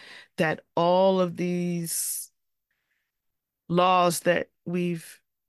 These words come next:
that ego wants to overcome, he gives us two scriptures, really. One, you know, love God, you know, love him with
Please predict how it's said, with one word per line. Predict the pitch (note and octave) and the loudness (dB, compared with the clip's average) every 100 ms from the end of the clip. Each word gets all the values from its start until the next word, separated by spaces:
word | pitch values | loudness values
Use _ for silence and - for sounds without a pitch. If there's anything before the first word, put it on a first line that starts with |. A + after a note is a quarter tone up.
| _ - | _ -2
that | E3+ - | 0 2
ego | G3+ G#3 F#3+ F3 | 2 4 4 4
wants | E3 E3 E3 - | 2 0 -2 -4
to | - - E3+ D#3 - | -4 -4 -4 -4 0
overcome, | F#3+ F#3+ F#3+ F3+ F2 - _ _ _ _ _ _ _ _ _ _ _ _ _ _ _ _ _ _ _ _ - | 0 0 -4 -8 -12 -14 _ _ _ _ _ _ _ _ _ _ _ _ _ _ _ _ _ _ _ _ -4
he | G3+ F#3+ E3 | 2 2 2
gives | E3+ E3 D#3+ E3 | 0 0 -2 -4
us | D3+ - - - _ _ _ _ _ _ - | -6 -6 -6 -8 _ _ _ _ _ _ -4
two | - A#3 G3+ F3+ F3+ _ _ _ _ _ _ _ _ _ _ _ - | 0 2 2 -2 -8 _ _ _ _ _ _ _ _ _ _ _ -10
scriptures, | - - E3+ - D3+ D3+ | -6 -2 -4 -4 -6 -4
really. | D#3+ D#3 D3+ | -2 -2 -2
One, | D#3 C#3 - - | -4 -4 -8 -12
you | - | -8
know, | D#3+ D3+ D#3+ | -6 -8 -8
love | D#3+ E3+ E3+ | -2 -2 -2
God, | - - - _ _ _ _ _ _ _ _ _ _ _ _ | -6 -10 -18 _ _ _ _ _ _ _ _ _ _ _ _
you | E3+ | -8
know, | D3+ | -6
love | D#3 D#3+ E3+ | -4 -2 -2
him | E3 | -2
with | D#3 - | -2 -4